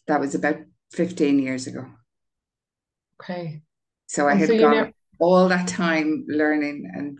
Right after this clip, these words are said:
Speaker 1: really pushing. And I, I, to be honest with you, I just thought I was a bit stupid.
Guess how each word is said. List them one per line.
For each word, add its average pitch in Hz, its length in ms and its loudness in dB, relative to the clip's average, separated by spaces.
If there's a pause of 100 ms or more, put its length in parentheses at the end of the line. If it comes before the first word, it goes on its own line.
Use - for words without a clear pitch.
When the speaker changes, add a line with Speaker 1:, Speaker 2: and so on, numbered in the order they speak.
Speaker 1:
really 160 260 2
pushing. 151 520 -4
And 135 220 -8 (360)
I, 143 280 -2
I, 151 140 0 (180)
to 160 80 -4
be 151 100 0
honest 180 260 -4
with - 140 -12
you, - 80 -10
I - 60 -10
just - 240 -12
thought - 200 -12
I - 40 -6
was 123 120 -8
a - 40 -12
bit 120 140 -10
stupid. - 380 -8